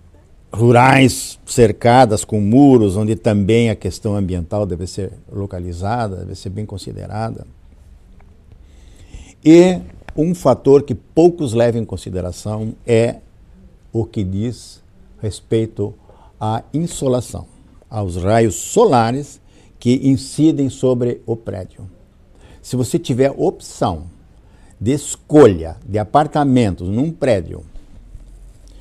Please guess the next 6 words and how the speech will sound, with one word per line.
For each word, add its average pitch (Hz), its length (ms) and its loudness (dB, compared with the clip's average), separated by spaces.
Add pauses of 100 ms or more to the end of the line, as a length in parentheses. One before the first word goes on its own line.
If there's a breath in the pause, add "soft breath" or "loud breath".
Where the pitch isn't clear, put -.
(1200 soft breath)
uma 196 220 4
área 127 260 4
voltada 120 720 4
para 107 260 0
o 104 40 2
leste, 113 560 0